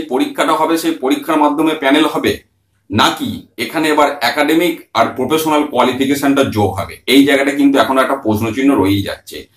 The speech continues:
অর্থাৎ একাডেমিক আর প্রফেশনাল কোয়ালিফিকেশনকে গুরুত্ব দেওয়া হবে কি হবে না, এটা কিন্তু একটা বিগ কোশ্চেন মার্ক। পাশাপাশি অ্যাপয়েন্টমেন্ট লেটার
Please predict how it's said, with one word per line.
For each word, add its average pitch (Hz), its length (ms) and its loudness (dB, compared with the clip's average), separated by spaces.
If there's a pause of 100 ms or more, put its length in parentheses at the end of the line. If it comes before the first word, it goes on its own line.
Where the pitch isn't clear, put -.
(240)
অর্থাৎ 147 260 2 (200)
একাডেমিক 151 480 4
আর 147 180 4
প্রফেশনাল 139 460 -2 (160)
কোয়ালিফিকেশনকে 139 720 0 (120)
গুরুত্ব 113 260 -8 (120)
দেওয়া 131 180 4 (120)
হবে 110 260 0
কি 147 140 -2 (120)
হবে 90 240 -2
না, 98 60 -2 (360)
এটা 104 120 0
কিন্তু 135 200 2
একটা 135 200 4
বিগ 135 160 6 (100)
কোশ্চেন 113 380 -2
মার্ক। 73 180 -4 (640)
পাশাপাশি 175 520 2 (920)
অ্যাপয়েন্টমেন্ট 180 560 2
লেটার 90 260 -6